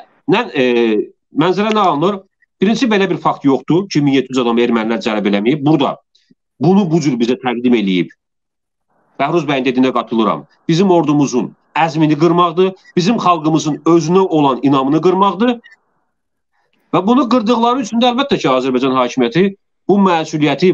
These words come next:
boynundan ataraq əvvəlcə onları casus kimi təqdim elədi. Sonra gördü, yox, xeyri yoxdur. Daşı deşən, e, daşı deşən faktlarla, sübutlarla üzbəyüzdür. Artıq başladı öz məsuliyyətindən yayınmaq üçün. Çünki əgər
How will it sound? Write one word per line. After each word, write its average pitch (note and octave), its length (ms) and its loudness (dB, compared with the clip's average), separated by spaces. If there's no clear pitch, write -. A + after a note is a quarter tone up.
boynundan D3 500 2
ataraq C#3 440 -2
əvvəlcə C3+ 280 -2
onları A#2 240 0
casus A#2+ 400 -2
kimi G3+ 160 2
təqdim G3 320 0
elədi. G#3 300 2
Sonra G3 180 2
gördü, F3 300 2
yox, E3 160 2
xeyri C#3 320 0
yoxdur. B2+ 360 -4
Daşı C3 280 -4
deşən, C#3 320 -4
e, G#2+ 220 0
daşı - 260 -4
deşən C#3+ 240 -2
faktlarla, A#2 640 -2
sübutlarla C3 640 0
üzbəyüzdür. C#3+ 640 0
Artıq D3 360 -4
başladı D#3+ 460 -2
öz F#3 200 2
məsuliyyətindən C#3+ 840 0
yayınmaq C3+ 480 0
üçün. F#3 160 -2
Çünki G3+ 260 2
əgər D#3+ 300 -2